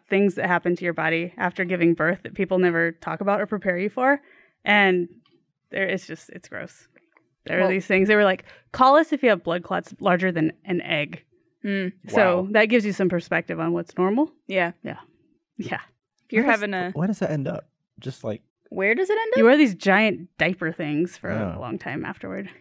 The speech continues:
Speaker 2: It is
Speaker 4: Oh.
Speaker 2: pretty scary if you get that in an, in a normal period and you're just like, s-, uh, an alien just came out of
Speaker 1: Oh, yeah.
Speaker 2: <laughs> Yeah.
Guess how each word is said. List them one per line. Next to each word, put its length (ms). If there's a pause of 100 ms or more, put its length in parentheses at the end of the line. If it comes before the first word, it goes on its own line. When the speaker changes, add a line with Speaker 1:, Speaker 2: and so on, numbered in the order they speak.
(320)
Speaker 2:
It 120
is 100
Speaker 4:
Oh. 80
Speaker 2:
pretty 200
scary 320
if 120
you 60
get 200
that 200 (140)
in 120
an, 240
in 100
a 60
normal 320
period 520 (460)
and 160
you're 100
just 180
like, 320 (360)
s-, 220
uh, 40
an 280
alien 380
just 140
came 180
out 140
of 100
Speaker 1:
Oh, 140
yeah. 340
Speaker 2:
<laughs> 60
Yeah. 280